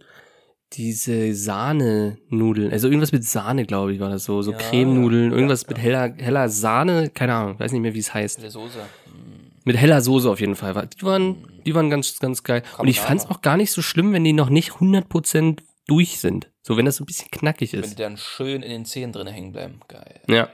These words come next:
Speaker 2: Yes, sir.
Speaker 1: Also fünf Minuten Terrine, das war schon, hab, hab ich, wann hast du die letzte fünf Minuten Terrine gegessen?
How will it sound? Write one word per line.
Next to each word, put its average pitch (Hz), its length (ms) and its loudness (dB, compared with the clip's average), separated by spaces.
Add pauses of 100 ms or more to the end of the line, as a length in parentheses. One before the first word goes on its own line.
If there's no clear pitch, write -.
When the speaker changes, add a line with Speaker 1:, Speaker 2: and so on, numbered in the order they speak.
(140)
Speaker 2:
Yes, - 480 -20
sir. - 60 -20 (380)
Speaker 1:
Also - 140 -14
fünf 131 240 -4
Minuten 208 420 0 (280)
Terrine, 156 400 2
das 127 160 -6
war 98 100 -2
schon, - 260 -4
hab, 120 140 -2
hab 127 160 -2
ich, - 380 -4 (320)
wann 113 120 0
hast 127 200 0
du 151 40 2
die 156 80 -2
letzte 160 260 0
fünf 170 180 -6
Minuten 175 200 -2
Terrine 104 300 -4
gegessen? 104 400 -6